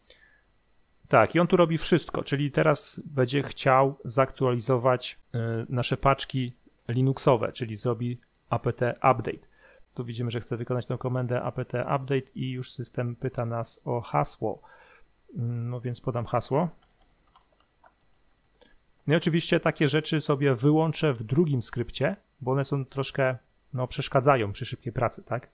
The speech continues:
Musisz tutaj podawać hasło, on teraz będzie sobie robił update paczek Linuxowych, tak żeby sprawdzić, czy są aktualizacje. Jeżeli są, to pewnie można też dać flagę, żeby je za-, mm, od razu zainstalował.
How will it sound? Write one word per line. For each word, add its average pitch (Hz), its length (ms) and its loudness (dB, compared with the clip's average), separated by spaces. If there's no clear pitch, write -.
Musisz 117 240 -10
tutaj - 260 -4
podawać 131 380 -2
hasło, 156 360 2
on 120 160 -6
teraz 113 200 -2
będzie 113 240 -4
sobie 120 260 -4
robił 120 220 -2
update 123 460 -4
paczek 135 340 0
Linuxowych, 151 720 2
tak 127 200 0
żeby 120 220 -4
sprawdzić, 120 400 0
czy - 120 -12
są 120 200 -2
aktualizacje. 113 640 -2
Jeżeli 117 220 -2
są, 123 220 -2
to 113 120 -8
pewnie 113 460 -4
można 120 260 -6
też 110 160 -10
dać 117 200 -4
flagę, 127 300 0
żeby 113 220 -6
je 117 160 -2
za-, 123 260 -4
mm, 120 180 -6
od 117 120 -6
razu 123 220 -2
zainstalował. 135 720 -2